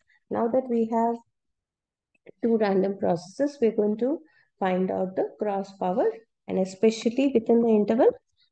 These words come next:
minus t to t. And then we are going to extend that concept from, we're going to apply the limit t goes to infinity in order to ensure that the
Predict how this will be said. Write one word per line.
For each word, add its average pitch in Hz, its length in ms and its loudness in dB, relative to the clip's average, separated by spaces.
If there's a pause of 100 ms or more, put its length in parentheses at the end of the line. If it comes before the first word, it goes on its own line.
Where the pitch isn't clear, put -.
(160)
minus 185 480 -2
t 196 180 -4
to 339 180 2 (520)
t. 196 280 -6 (160)
And 190 200 2
then 247 160 2
we 240 100 6
are 220 60 4
going 214 220 2
to 240 100 0
extend 190 580 0
that 240 140 -2 (100)
concept 220 580 -6
from, 285 280 -2 (520)
we're 190 160 0
going 202 160 2
to 220 120 4
apply 190 320 2
the 190 100 0
limit 196 340 0
t 190 200 -6
goes 185 260 -4
to 202 100 -4
infinity 196 680 2
in 226 100 2
order 196 240 0
to 202 100 0
ensure 190 600 -2
that 190 240 -6
the 320 100 4